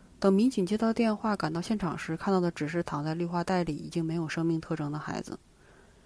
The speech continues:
五秒，十七年，多好的年纪，可人没了。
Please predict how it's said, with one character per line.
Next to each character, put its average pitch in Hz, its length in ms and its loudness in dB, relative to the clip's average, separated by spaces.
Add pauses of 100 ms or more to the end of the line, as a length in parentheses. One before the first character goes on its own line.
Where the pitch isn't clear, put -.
(260)
五 165 140 2
秒， 170 200 2 (440)
十 - 200 -10
七 - 220 -2
年， 160 240 -2 (540)
多 175 120 0
好 170 160 2
的 143 120 -2
年 143 260 -6
纪， 151 200 -12 (460)
可 - 140 -8
人 147 180 -4
没 147 220 -4
了。 147 180 -8